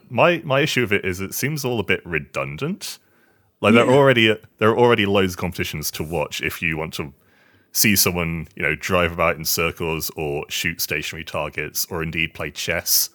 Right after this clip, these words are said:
Speaker 2: <laughs>
Speaker 1: Um, it doesn't seem to be taking advantage, I guess, of the more unique, uh,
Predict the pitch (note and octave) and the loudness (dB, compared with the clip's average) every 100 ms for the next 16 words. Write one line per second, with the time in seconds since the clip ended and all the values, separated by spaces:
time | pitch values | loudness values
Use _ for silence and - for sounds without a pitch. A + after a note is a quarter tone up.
0 | - G2+ - - - _ F2+ E2 E2 E2 | -6 -6 -8 -16 -16 _ 2 4 4 0
1 | E2+ E2+ _ _ - _ _ _ _ _ | -6 -10 _ _ -20 _ _ _ _ _
2 | G#2 G#2 G#2+ G2+ - G2+ F#2+ F#2+ F#2 F2+ | 0 0 2 -2 -2 -2 -2 0 0 0
3 | - F#2 - F2+ F2 F2+ F#2 D2+ F2 F#2 | 0 -2 -2 -4 -4 -6 -8 -2 -2 0
4 | G2+ D3+ C#3+ C#3+ C3+ E3 D#3 - - G2 | 0 -2 -2 -6 -2 -2 -2 -4 -4 0
5 | G2 F#2+ F2+ F#2+ F#2 G2 G2 - - - | 0 0 -2 -4 -2 -2 -4 -8 -12 -12
6 | - _ _ _ _ _ _ F2 E2+ D#2+ | -14 _ _ _ _ _ _ 2 4 4
7 | D#2+ | 4